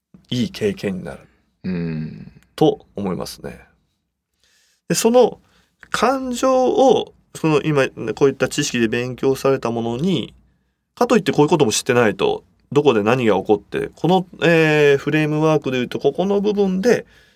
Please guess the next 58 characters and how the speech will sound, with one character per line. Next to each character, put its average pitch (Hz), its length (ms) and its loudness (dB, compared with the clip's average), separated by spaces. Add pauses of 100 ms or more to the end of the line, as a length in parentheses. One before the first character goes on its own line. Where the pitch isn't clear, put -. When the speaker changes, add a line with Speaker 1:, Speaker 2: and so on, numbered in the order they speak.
Speaker 1:
そ 117 80 -6
の 104 60 -2
感 113 240 -2
情 104 120 2
の 104 60 2
ぶ 101 140 -4
つ - 100 -14
か 101 120 -2
り 101 80 0
合 98 40 2
い 98 60 0
が 98 100 -2
起 92 80 -8
こ 110 80 2
っ 107 60 2
て - 160 -8
る 73 80 -8
だ 80 80 -8
と - 100 -12
か 71 80 -8
ね。 127 160 -2 (100)
Speaker 2:
う - 60 -12
ん。 160 340 -10
Speaker 1:
そ 180 120 -4
う - 20 -4
い - 40 -10
っ - 20 -18
た - 140 0
こ 170 120 -2
と 135 100 2
は 110 80 4
大 104 280 0
事 104 140 -4
な 87 80 -4
の - 180 -8
で、 98 340 -6 (580)
ね。 - 220 -6 (540)
そ - 180 -4
れ 175 120 0
を 170 840 2
知 - 160 -8
る 156 340 0 (140)
上 160 220 2
で 139 100 4
の、 117 400 0 (640)
感 185 360 -2
情 196 260 2
面 156 260 -2
と、 - 300 -2 (640)
ね。 165 200 -2 (1040)
ま - 80 -12
あ、 - 20 -8
だ 107 80 -8
か 98 60 -8
ら 92 60 -8
情 170 260 2
緒 101 120 2
と、 - 340 -6